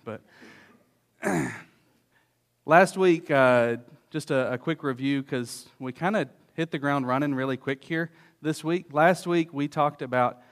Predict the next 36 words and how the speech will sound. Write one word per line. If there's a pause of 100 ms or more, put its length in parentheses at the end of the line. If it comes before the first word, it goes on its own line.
(320)
uh, (240)
Moses, (840)
and
Michael
looked
at (120)
how (300)
this
whole
incident
where
Moses
went
up
the
mountain (280)
to
speak
with
God,
and
he
received
the
Ten
Commandments,
and (100)
God
was
writing
those
down
on
the
tablets.
And